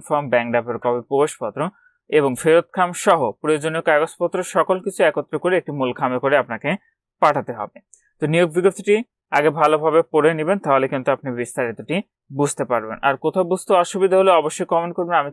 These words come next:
চেষ্টা করব আপনাদেরকে জানিয়ে দেওয়া। তো এখানে এই ছিল জেলা প্রশাসকের কার্যালয় পটুয়াখালী জেলার ইউনিয়ন পরিষদের সমূহের নিয়োগ বিজ্ঞপ্তি।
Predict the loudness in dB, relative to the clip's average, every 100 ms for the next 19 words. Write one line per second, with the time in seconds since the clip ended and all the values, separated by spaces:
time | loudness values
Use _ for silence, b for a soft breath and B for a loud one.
0 | -6 -4 -2 0 2 2 0 -6 -4 -6
1 | -6 _ _ -20 0 2 2 -2 -10 -12
2 | -14 _ _ -2 0 0 2 2 2 2
3 | 0 2 2 2 4 0 2 0 0 2
4 | 2 2 0 0 2 0 2 0 0 -2
5 | 0 2 4 2 -2 _ _ _ _ _
6 | _ -2 0 2 0 0 0 0 -2 0
7 | -2 -2 -6 -4 -6 -4 -4 -4 -8 -10
8 | -6